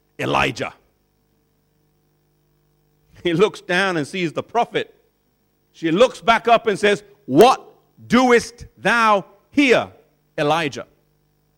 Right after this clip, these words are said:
That wasn't all she said. She spent two weeks with them, ministered to them, encouraged them. And J N Loughborough made a commitment to go back to full-time ministry. He moved back to Michigan,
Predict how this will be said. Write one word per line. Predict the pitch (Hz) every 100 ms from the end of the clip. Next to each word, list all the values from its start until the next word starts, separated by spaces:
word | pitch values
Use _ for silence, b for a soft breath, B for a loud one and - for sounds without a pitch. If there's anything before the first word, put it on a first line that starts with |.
| _ _ _ _ _ _ _ _ _ _ -
That | 233
wasn't | 196 151
all | 151 143
she | 139
said. | 117 139 135
She | 160
spent | - 143
two | - 147
weeks | 139 131
with | 127
them, | 127 131 123 _ _ _ _ _ _
ministered | 127 156 165 165 156
to | 170 151
them, | 147 135 - 156
encouraged | 147 - 185 180 160 123
them. | 151 143 135 _ _ _ _ _ _ _ _ _ _ _ _ _ -
And | 151
J | 123 190 220
N | 196
Loughborough | 208 190 - 185 165 - _ _ _ _ _ _ _ _ _
made | 135 202 202
a |
commitment | 196 - 196 220 170 156 -
to | 175
go | 175
back | 160 190 -
to | 185
full-time | - 196 185 180 170 165
ministry. | 190 190 - 110 - _ _ _ _
He | 170 180
moved | 202 160
back | 160 196 -
to | 185 165 165
Michigan, | 156 185 185 180 180